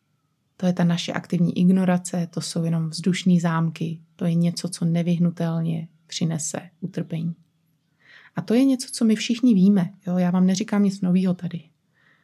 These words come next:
My jsme se jenom rozhodli, že budeme hrát takovou hru, že to budeme ignorovat. <laughs> Budeme si hrát na to, že ne, ne, ne,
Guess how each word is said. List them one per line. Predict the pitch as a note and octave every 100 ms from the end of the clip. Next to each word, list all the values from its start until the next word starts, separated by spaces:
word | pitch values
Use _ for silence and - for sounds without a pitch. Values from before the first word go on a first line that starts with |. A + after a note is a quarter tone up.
| _ _ _ _ _ _ _ -
My |
jsme | F3+ G3+
se | -
jenom | A#3+ B3
rozhodli, | A3 G3 G3 F3+ F3+
že | F#3 F#3
budeme | F3 F3+ F#3+
hrát | G3 G3+ G3+ G#3+ G#3+
takovou | - F#3 G3+ F#3+ A3
hru, | F3 - F3 E3+ - _
že | - F3+
to | F#3
budeme | G3+ G#3+
ignorovat. | - - F3+ F3+ E3+ F3 - G#3 - C#4+ _ _
<laughs> | _ _ - - - -
Budeme | G3+ G3+
si | G3
hrát | G3 F#3+ G#3+ A3
na | G#3+
to, | G3+ F#3 F3+
že | F3 F#3 F3+
ne, | F3 F3
ne, | B3
ne, | G#3 F#3